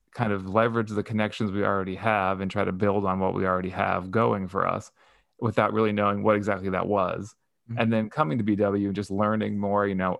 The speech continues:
Speaker 1: I guess, you know, we have been doing the program for, like, thirty years, but kind of as a combination of, like, sport and art management,
Speaker 2: Mm-hmm.
Speaker 1: and also, like, knowing that we did have, like, the infrastructure in place already. You know, we had, like, kind of a skeleton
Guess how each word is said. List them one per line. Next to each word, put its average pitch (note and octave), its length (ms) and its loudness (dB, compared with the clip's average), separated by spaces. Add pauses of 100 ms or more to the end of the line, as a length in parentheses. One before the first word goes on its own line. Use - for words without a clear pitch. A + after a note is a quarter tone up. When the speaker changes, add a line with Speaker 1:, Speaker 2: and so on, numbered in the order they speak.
Speaker 1:
I F#2+ 80 0
guess, F#2+ 180 -4 (140)
you E2+ 80 -4
know, F2+ 80 -4
we G2+ 180 -2
have B2 220 0
been B2 100 -2
doing A2+ 160 -2
the A2 80 -2
program G#2 360 0
for, F#2 100 -6
like, F2 160 -4
thirty F#2+ 240 0
years, F#2 240 -2
but F#2 140 -8
kind G2 180 -2
of F#2+ 60 -2
as F#2 120 -4
a F#2 60 -12
combination F#2+ 540 -4
of, F2 60 -6
like, - 140 -6
sport F#2+ 360 0
and F2 120 -4
art F#2+ 260 -2
management, G2 540 -6 (420)
Speaker 2:
Mm-hmm. A2 100 -6
Speaker 1:
and A2 80 -2
also, A2 280 0
like, F#2+ 200 0
knowing G2 260 0
that F2+ 160 -2
we G2+ 80 -2
did F#2+ 200 -2
have, G2 220 -2
like, E2+ 180 -2
the - 140 -6
infrastructure A2+ 560 -2
in G2+ 80 0
place G2+ 240 -2
already. F#2+ 520 0 (460)
You F#2+ 120 -2
know, F#2 100 0
we F#2+ 120 -2
had, F#2+ 280 -2
like, F#2+ 140 -2
kind G#2 160 -2
of F#2+ 80 -2
a G2 60 -4
skeleton F#2+ 720 -2